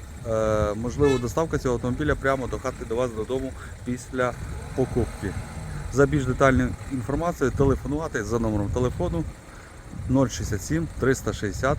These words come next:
двадцять два нуль два. Телефонуйте, є аналоги.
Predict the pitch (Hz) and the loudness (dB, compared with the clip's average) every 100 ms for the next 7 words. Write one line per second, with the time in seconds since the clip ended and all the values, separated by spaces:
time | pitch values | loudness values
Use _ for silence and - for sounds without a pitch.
0 | - 117 107 101 101 101 110 - 123 127 | -2 -2 0 0 -2 -2 -2 -2 -2 -2
1 | 117 98 90 - - - - - - - | 0 0 0 -2 -6 -6 -4 -4 -6 -6
2 | - - - - - 127 120 123 135 170 | -6 -6 -6 -8 0 4 6 4 4 4
3 | 170 175 113 110 139 - 139 123 107 95 | 0 -4 -2 2 4 4 4 4 4 2
4 | 90 | -2